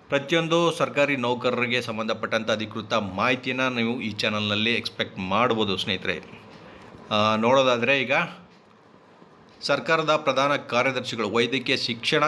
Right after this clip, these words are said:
ಇಲಾಖೆ, so ಇವರಿಗೆ ಈ ಅಪ್ಡೇಟನ್ನು ನೀಡಿರ್ತಕ್ಕಂಥದ್ದು, ಅಂದರೆ ಇವ್ರಿಗೆ ಆ ಮಾಹಿತಿನ ತಿಳಿಸಿ ಈ ಅಪ್ಡೇಟ್ ನೀಡಿರ್ತಕ್ಕಂಥದ್ದು. ಏನಪ್ಪ ವಿಷಯ ಅಂತಂದರೆ, ವೈದ್ಯಕೀಯ ಶಿಕ್ಷಣ ಇಲಾಖೆಯ ಸ್ವಾಯತ್ತ ಸಂಸ್ಥೆಗಳಲ್ಲಿ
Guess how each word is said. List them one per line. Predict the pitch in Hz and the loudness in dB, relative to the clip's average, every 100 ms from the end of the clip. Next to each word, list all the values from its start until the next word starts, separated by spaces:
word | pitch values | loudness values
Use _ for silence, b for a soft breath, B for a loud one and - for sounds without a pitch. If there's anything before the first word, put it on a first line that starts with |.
| 156 120 | -2 -4
ಇಲಾಖೆ, | 113 139 147 - - 95 - 120 107 - | 0 2 0 -2 -6 -6 -6 -14 -12 -4
so | 120 117 | 2 2
ಇವರಿಗೆ | 120 143 143 139 151 | 4 2 2 2 2
ಈ | 143 127 127 | 0 -2 -4
ಅಪ್ಡೇಟನ್ನು | 104 104 117 123 123 113 120 135 | -6 -10 -2 -2 -2 -2 0 0
ನೀಡಿರ್ತಕ್ಕಂಥದ್ದು, | 139 110 104 104 101 101 98 98 | 0 -2 -2 -4 -2 -2 -2 2
ಅಂದರೆ | 107 127 131 | 2 4 2
ಇವ್ರಿಗೆ | 131 123 165 175 B B B B - | 2 2 0 -2 B B B B -6
ಆ | 120 117 | 0 2
ಮಾಹಿತಿನ | 117 135 139 143 135 | 4 2 0 -2 -2
ತಿಳಿಸಿ | - - 139 170 175 143 | -4 -4 0 0 2 2
ಈ | 151 123 | 2 0
ಅಪ್ಡೇಟ್ | 113 107 123 113 117 | 0 2 0 -2 -6
ನೀಡಿರ್ತಕ್ಕಂಥದ್ದು. | 101 101 104 98 98 104 104 135 | -6 -4 -2 -2 -2 -2 0 2
ಏನಪ್ಪ | 117 113 123 117 117 | 2 2 0 0 0
ವಿಷಯ | 104 107 117 | -2 -2 -2
ಅಂತಂದರೆ, | 107 101 104 101 120 147 135 113 | -2 -2 -4 0 2 2 2 0
ವೈದ್ಯಕೀಯ | 143 139 147 143 147 | -2 -2 -4 0 0
ಶಿಕ್ಷಣ | 139 123 - 135 135 - | 0 -4 -2 -2 -2 -4
ಇಲಾಖೆಯ | 120 139 147 - 98 90 | 0 2 2 -2 -2 -2
ಸ್ವಾಯತ್ತ | - 110 113 117 - | -2 0 0 0 -2
ಸಂಸ್ಥೆಗಳಲ್ಲಿ | 117 117 - 104 104 - 101 101 110 160 | 0 0 -4 -8 -8 -6 -2 0 0 0